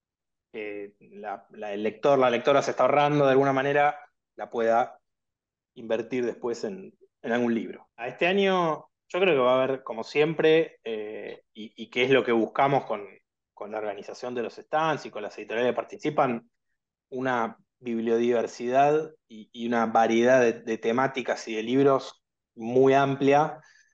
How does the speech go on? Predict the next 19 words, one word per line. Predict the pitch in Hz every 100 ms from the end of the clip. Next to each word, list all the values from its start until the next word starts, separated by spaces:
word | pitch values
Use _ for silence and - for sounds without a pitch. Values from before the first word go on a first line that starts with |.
| _ _ _
cosa | 113 127
que | 117
nadie | 120 131 135 135
se | 113
pueda | - 123
quedar | 123 120
afuera. | 101 143 127 131 170 - _ _
En | 117
ese | 117 123
sentido, | 123 120 135 135
el, | 120 120
la | 117
frase | 107 127 123 127
de |
la | 117
fed, | 117 151 135
¿no? | 123 143 180
"Si | - 113
lees, | 120 139 - -